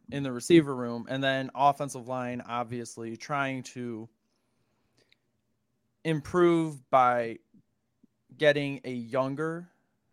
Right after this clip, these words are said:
free agent guard. Because last year, they, the last couple of years, they tried the veteran route where they went after the seasoned guy, the guy over thirty, brought him in, tried to patch up the O-line. That didn't work out quite as well.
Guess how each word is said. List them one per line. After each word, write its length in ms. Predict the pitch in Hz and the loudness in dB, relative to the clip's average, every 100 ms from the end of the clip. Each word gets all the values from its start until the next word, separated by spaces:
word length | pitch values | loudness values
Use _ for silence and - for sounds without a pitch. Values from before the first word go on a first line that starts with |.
| _ _ _ _ _ | _ _ _ _ _
free 280 | _ 151 156 | _ -2 0
agent 500 | 156 156 160 160 156 _ _ - | 0 -2 -6 -8 -10 _ _ -2
guard. 460 | 127 143 151 151 156 _ _ _ _ - | 0 0 -2 -8 -18 _ _ _ _ -12
Because 260 | 123 120 | -6 -4
last 320 | 127 143 151 | 0 0 0
year, 120 | 156 151 | -2 -2
they, 240 | 143 139 _ | -2 -4 _
the 80 | 143 | 0
last 260 | 147 175 - | 4 4 2
couple 200 | 180 180 | -4 -2
of 60 | |
years, 200 | 165 165 | -2 -2
they 120 | 151 | -4
tried 360 | 139 - 143 143 | -4 0 0 0
the 80 | 127 | -8
veteran 520 | 107 120 120 139 143 | -8 -8 -6 -6 -6
route 460 | 139 135 135 135 117 | -4 -4 -4 -6 -8
where 120 | 110 | -12
they 140 | 104 | -12
went 240 | 110 120 120 | -10 -8 -8
after 300 | 117 - 117 | -10 -12 -12
the 120 | 110 | -10
seasoned 600 | - 151 139 127 135 123 | -8 -6 -6 -6 -6 -2
guy, 460 | 123 123 120 120 117 | 0 0 0 -4 -8
the 100 | 113 | -8
guy 240 | 117 117 | -4 -2
over 280 | 113 113 110 | -2 -6 -12
thirty, 640 | - 143 139 135 127 123 - _ _ _ _ _ _ - | -4 0 4 6 4 0 -10 _ _ _ _ _ _ -2
brought 260 | 139 135 127 | 6 8 8
him 140 | 123 | 4
in, 160 | 127 120 | 2 2
tried 280 | 143 131 | 2 0
to 60 | 120 | 0
patch 320 | - 135 123 | -2 0 0
up 160 | 135 - | -4 -4
the 120 | 123 | -4
O-line. 540 | 120 120 120 120 117 120 _ _ _ - | -4 -4 -6 -6 -8 -12 _ _ _ 0
That 140 | 143 | 2
didn't 240 | 160 151 | 2 -2
work 220 | 135 139 147 | -2 -2 2
out 200 | 131 - | 2 0
quite 300 | - 127 120 | -4 -2 -2
as 180 | 117 | -8
well. 380 | 110 110 95 110 | -12 -14 -14 -18